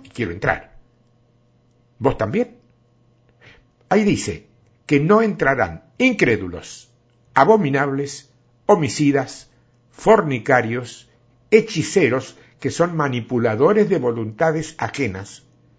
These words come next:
idólatras y mentirosos. Esos no entran. Pero me falta uno,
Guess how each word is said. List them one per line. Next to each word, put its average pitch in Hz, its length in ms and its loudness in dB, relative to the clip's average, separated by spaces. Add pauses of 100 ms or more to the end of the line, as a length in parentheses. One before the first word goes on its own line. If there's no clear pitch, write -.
(340)
idólatras 180 840 4 (200)
y 156 80 -4
mentirosos. 160 960 -6 (640)
Esos 208 300 2
no 160 120 -2
entran. 80 420 -10 (720)
Pero 147 160 2
me 175 120 -2
falta 202 320 -4
uno, 90 320 -8